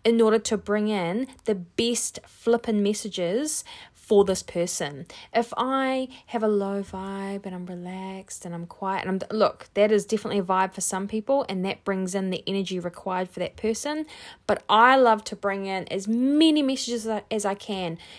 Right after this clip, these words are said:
as much power and change and healing as I can. I know that when I am sitting in the presence of someone, a lot of healing goes on. And there's a, actually a beautiful example today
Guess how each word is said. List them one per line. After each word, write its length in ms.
as 160
much 340
power 640
and 220
change 840
and 140
healing 600
as 80
I 120
can. 340
I 140
know 240
that 260
when 180
I 140
am 240
sitting 380
in 80
the 60
presence 440
of 80
someone, 560
a 60
lot 200
of 80
healing 460
goes 240
on. 380
And 200
there's 240
a, 120
actually 260
a 80
beautiful 320
example 560
today 720